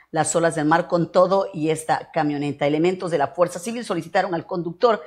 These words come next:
pues, que se retirara de la zona y, pues, eh, la camioneta fue revisada de manera superficial ya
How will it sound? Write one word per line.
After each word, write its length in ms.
pues, 160
que 100
se 60
retirara 520
de 80
la 100
zona 540
y, 260
pues, 320
eh, 240
la 140
camioneta 360
fue 200
revisada 400
de 120
manera 280
superficial 800
ya 200